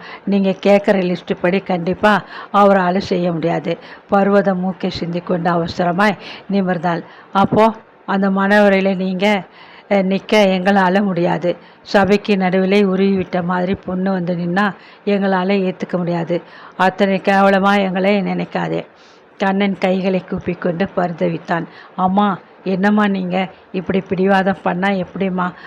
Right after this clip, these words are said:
உங்க மகன் சந்தோஷமா இருக்க வேணாமா? அதுக்காக தானே சரின்னு சொன்னேன். அவன் மாசம் நானூறு சம்பாதிக்கிறாமா, சீக்கிரமே ப்ரமோஷன் வேற கிடைச்சிடுமாம். மாசம் ஐந்நூறுன்னு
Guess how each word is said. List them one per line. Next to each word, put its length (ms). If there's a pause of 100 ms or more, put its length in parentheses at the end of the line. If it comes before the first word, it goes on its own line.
(160)
உங்க 240
மகன் 480
சந்தோஷமா 600
இருக்க 300
வேணாமா? 600 (340)
அதுக்காக 460
தானே 280 (120)
சரின்னு 340
சொன்னேன். 540 (320)
அவன் 260
மாசம் 440
நானூறு 460 (100)
சம்பாதிக்கிறாமா, 760 (440)
சீக்கிரமே 540
ப்ரமோஷன் 460
வேற 440 (300)
கிடைச்சிடுமாம். 680 (280)
மாசம் 520
ஐந்நூறுன்னு 720